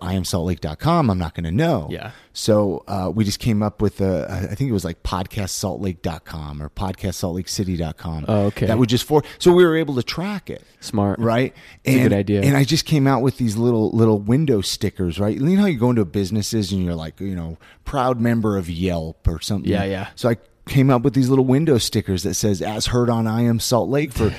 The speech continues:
Speaker 2: Dang.
Speaker 1: for businesses to put on their windows.
Speaker 2: That's
Speaker 1: And,
Speaker 2: smart.
Speaker 1: and I liter-, I, I literally just got these the other day. I threw 'em up on Facebook, and all these businesses that have been on I Am Salt Lake,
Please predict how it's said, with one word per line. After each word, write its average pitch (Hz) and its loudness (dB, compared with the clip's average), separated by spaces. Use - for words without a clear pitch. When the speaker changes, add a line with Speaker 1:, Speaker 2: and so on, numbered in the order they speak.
Speaker 2:
Dang. 127 -6
Speaker 1:
for 120 2
businesses 123 2
to 113 -2
put 120 0
on 123 2
their 120 4
windows. 131 4
Speaker 2:
That's 143 -4
Speaker 1:
And, 151 2
Speaker 2:
smart. 151 2
Speaker 1:
and 151 -2
I 156 4
liter-, 170 4
I, 143 2
I 120 0
literally 131 4
just 92 -2
got 98 -6
these 95 -4
the 98 0
other 87 -2
day. 117 0
I 87 0
threw 139 0
'em 160 2
up 147 0
on 110 2
Facebook, 101 -4
and 113 -4
all 139 4
these 143 2
businesses 127 0
that 101 0
have 87 -6
been 127 2
on 139 2
I 101 0
Am 95 -2
Salt 98 -4
Lake, 135 -2